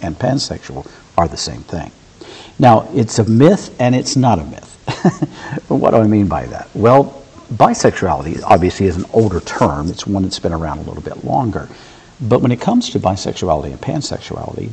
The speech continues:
there is a lot of overlap. And truthfully, it's a, it's a distinction that a lot of people sort of go back and forth on. And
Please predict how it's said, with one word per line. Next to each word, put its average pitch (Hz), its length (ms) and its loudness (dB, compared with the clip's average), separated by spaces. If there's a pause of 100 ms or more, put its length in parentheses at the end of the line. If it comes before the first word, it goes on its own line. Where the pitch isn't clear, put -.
(140)
there 196 300 0
is 190 600 2 (220)
a 110 40 -4
lot 110 300 4
of 95 100 -4
overlap. - 600 -6 (400)
And 113 240 4
truthfully, - 840 0
it's 110 240 -4
a, 107 80 2
it's - 400 -4
a 98 40 -2
distinction 107 720 -2
that 90 160 -2
a 90 40 -2
lot 90 280 0
of 147 100 -6
people 95 460 -4 (420)
sort 113 420 2
of 92 140 0
go 104 180 4
back 95 280 2
and 85 100 -6
forth - 340 -2
on. 78 240 0 (180)
And 92 420 -4